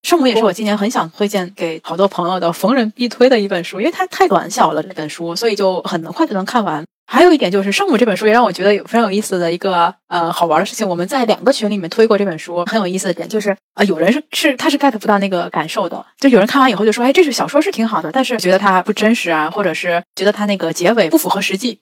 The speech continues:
然后我就去跟他说，我说，“你有没有感觉到这本书里面它其实写了很多的女性的一个现实的一个社会状态？”那比方说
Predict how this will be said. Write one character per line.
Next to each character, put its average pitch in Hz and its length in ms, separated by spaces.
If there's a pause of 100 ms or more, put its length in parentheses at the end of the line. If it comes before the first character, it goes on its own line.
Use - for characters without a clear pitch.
(120)
然 247 140
后 285 220
我 175 80
就 247 120
去 247 120
跟 226 120
他 226 140
说， 220 160
我 180 60
说 202 120
，“你 220 60
有 202 60
没 190 80
有 190 80
感 165 120
觉 165 80
到 175 120
这 202 80
本 185 100
书 214 120
里 - 40
面 180 80
它 190 100
其 214 140
实 233 80
写 196 160
了 180 100
很 185 140
多 180 140
的 190 80
女 175 100
性 240 160
的 214 120
一 185 80
个 190 260
现 269 280
实 160 240
的 170 180
一 170 40
个 190 100
社 247 140
会 240 80
状 285 180
态？” 175 300 (200)
那 202 60
比 196 60
方 175 120
说 202 480